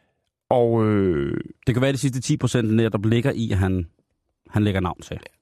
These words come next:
Speaker 1: Men det er, det er ikke, det er ikke helt godt i Atlantic City, fordi der er faktisk andre, øh, casinoer, som har økonomiske problemer. Øh, der er tre andre,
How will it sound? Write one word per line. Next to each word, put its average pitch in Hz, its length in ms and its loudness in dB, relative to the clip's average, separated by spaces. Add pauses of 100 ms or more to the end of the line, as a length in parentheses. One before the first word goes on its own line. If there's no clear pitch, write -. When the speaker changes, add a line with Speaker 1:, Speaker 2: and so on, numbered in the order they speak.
(120)
Speaker 1:
Men 139 140 0
det 151 260 4
er, 151 40 0
det 151 280 2
er 139 100 2
ikke, 147 220 -2
det 147 100 4
er 143 40 4
ikke 147 140 0
helt 117 180 0
godt 107 180 0
i 113 60 0
Atlantic 92 440 -4
City, 98 260 -4
fordi 113 280 -2
der 120 120 2
er 120 180 2
faktisk 117 580 -2
andre, 123 340 -2 (160)
øh, - 100 0
casinoer, 110 680 -2
som 107 180 -4
har 120 400 -4
økonomiske 92 540 -4
problemer. 73 480 -6 (1000)
Øh, 110 380 -2
der - 80 -2
er 117 140 0
tre - 320 -4
andre, 120 240 -4